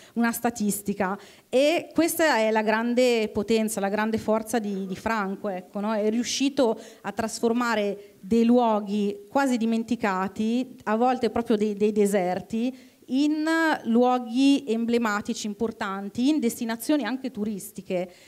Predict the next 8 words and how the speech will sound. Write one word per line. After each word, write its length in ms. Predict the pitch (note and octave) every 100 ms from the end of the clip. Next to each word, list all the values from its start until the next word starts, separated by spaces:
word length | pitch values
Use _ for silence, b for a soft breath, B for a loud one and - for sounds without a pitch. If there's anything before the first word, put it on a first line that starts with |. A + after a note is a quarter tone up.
| B B -
E 120 | D#4
l'ultima 380 | G4 G4+ F#4 F4+
avventura 460 | E4 G4 F#4 F#4+ A4+
l'hai 120 | G3
avuta 300 | G3 G3+ G3+
con, 580 | G3+ G3+ G3 F#3+ F#3 F#3
con 180 | G#3+ G3+
Proxima. 640 | G3+ F3+ F3 - F#3 E3+